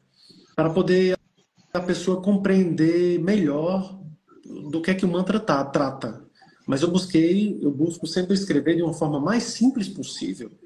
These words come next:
para que as pessoas compreendam mais, né? Então, o mantra por dia são cinquenta e dois mantras que foram feitos ne-, nessas vinte e quatro horas de retiro.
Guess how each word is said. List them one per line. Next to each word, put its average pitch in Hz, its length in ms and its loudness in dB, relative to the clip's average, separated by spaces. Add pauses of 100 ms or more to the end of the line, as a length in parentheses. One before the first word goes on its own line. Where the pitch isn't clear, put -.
(400)
para 135 120 -6
que 165 80 -2
as 165 80 -4
pessoas 165 300 -6
compreendam 156 640 -4
mais, - 500 -12 (680)
né? - 180 -8 (1800)
Então, 214 280 2
o 208 60 0
mantra 226 260 2
por 190 160 -4
dia 233 120 0
são 214 180 -2
cinquenta 247 640 -2
e 226 40 -4
dois 110 600 -10
mantras 135 420 -8
que - 80 -10
foram 156 320 -4
feitos - 580 -14 (520)
ne-, 151 300 -2
nessas 151 500 -4
vinte 190 260 0
e 190 100 -4
quatro 170 320 -6
horas 147 300 -6
de 151 80 -8
retiro. 160 480 -8